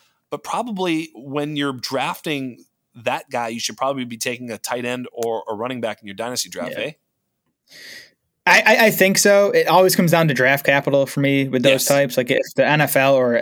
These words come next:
Speaker 2: even a single team tells me they like this guy enough to even spend, like, a fourth round pick on him,
Speaker 1: Yes.
Speaker 2: then I'm a lot more interested.
Speaker 1: Yeah, that's
Speaker 2: Um,
Speaker 1: right.
Speaker 2: just going back quick to, to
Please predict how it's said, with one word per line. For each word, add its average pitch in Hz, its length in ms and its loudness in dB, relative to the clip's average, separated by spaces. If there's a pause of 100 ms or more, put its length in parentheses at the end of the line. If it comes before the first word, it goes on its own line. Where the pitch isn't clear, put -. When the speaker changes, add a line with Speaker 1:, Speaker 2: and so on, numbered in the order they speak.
Speaker 2:
even 151 220 0
a 131 40 0
single 151 280 0
team 139 340 0
tells 139 240 0
me 135 140 0
they 127 240 2
like 127 180 -2
this - 140 -6
guy 135 140 4
enough 127 260 0
to 131 60 -2
even 135 180 -2
spend, 135 160 0
like, 131 100 -2
a 104 60 -8
fourth 123 320 -2
round 131 220 0
pick 135 180 0
on 135 140 2
him, 135 200 0
Speaker 1:
Yes. 107 160 -4
Speaker 2:
then 127 100 2
I'm 120 160 0
a 113 60 -2
lot 117 180 -2
more 113 160 -2
interested. 131 460 -2 (300)
Speaker 1:
Yeah, - 100 -10
that's 123 240 0
Speaker 2:
Um, 117 40 -2
Speaker 1:
right. 135 40 -2
Speaker 2:
just 160 100 0
going 233 160 6
back 208 160 4
quick 202 220 2
to, 151 300 4
to 127 260 2